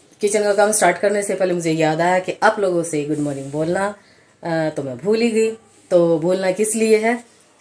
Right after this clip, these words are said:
तो अभी गुड मॉर्निंग आप लोगों के साथ और शुरू होता है मेरा किचन का काम।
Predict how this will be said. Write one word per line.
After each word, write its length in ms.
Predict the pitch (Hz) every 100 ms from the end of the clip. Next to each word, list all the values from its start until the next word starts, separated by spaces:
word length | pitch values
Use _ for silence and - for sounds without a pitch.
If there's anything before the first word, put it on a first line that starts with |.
| _ _
तो 60 | 160 160 -
अभी 220 | 202 233
गुड 140 | 196
मॉर्निंग 360 | 175 170 196 220
आप 160 | 214
लोगों 260 | 233 233 247
के 120 | 233
साथ 260 | 220 226 240 240 - -
और 280 | 170 165 165
शुरू 200 | 185 180
होता 200 | 165 156
है 40 |
मेरा 160 | 185 254
किचन 460 | 254 190 185 147
का 120 | 139
काम। 220 | 127 131